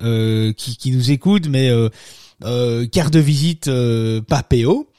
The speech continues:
au lieu de Vistaprint, par exemple. Lorsqu'on tape carte de visite, bah, on va avoir Vistaprint en deuxième ou troisième proposition dans les suggestions, avant même d'avoir le moindre résultat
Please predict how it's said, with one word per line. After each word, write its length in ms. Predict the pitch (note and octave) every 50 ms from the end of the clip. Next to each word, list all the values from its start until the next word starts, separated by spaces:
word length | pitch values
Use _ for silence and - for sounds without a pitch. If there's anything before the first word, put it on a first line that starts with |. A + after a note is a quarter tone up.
| _ _ _ _ _ _
au 100 | - C3+
lieu 240 | C#3 C#3 F3 G#3 G#3
de 100 | D#3 D#3
Vistaprint, 640 | D3 C3+ C3 D#3 - - G3+ E3+ - - F3+ C#3+
par 120 | - - G#2
exemple. 280 | G#2 G2+ F#2 F#2+ A2
Lorsqu'on 300 | A2+ B2 A#2 - D3 C3+
tape 200 | A#2 - C3 -
carte 220 | - - B2+ B2 A#2+
de 80 | A#2+
visite, 480 | A2 G#2+ A2+ G#2+ B2 E3 G3 F#3 - -
bah, 100 | A2 A2+
on 100 | A2 A#2+
va 140 | A2+ A#2 A2+
avoir 220 | A2+ A2+ A#2+ A2+
Vistaprint 560 | A2+ A2+ A#2 - - A#2+ G2+ - - D3+ D#3+ C#3
en 120 | A#2+ G#2+ A2
deuxième 400 | G#2+ G#2+ G#2 G2+ A#2+ B2+ C3 A#2+
ou 40 |
troisième 400 | A2+ - - A2 G#2 G#2 A#2 -
proposition 760 | A#2+ - - A2 - A2+ G2+ G#2 G#2+ - - B2 B2 C3 B2+ - _ _ _ - B2 A2+
dans 220 | A2+ D3 D3 D3+ D#3
les 140 | D3 C3+ B2
suggestions, 640 | - - - C3+ A2+ A2+ C3 B2 - - C#3 - - _
avant 400 | _ C#3+ D3+ D3+ C3+ C#3+ D#3 D3+
même 320 | D3+ D3+ D#3+ F3+ F#3+ F#3 E3
d'avoir 400 | C#3 C#3 B2 A#2 B2+ C#3 A#2+ A#2+
le 80 | A#2
moindre 500 | A#2 A#2 B2 C#3+ D#3 D#3+ D3+ C3+ A#2+ B2
résultat 540 | A#2 A#2 B2+ A#2+ A2+ A2+ A2 A2 - A#2+ B2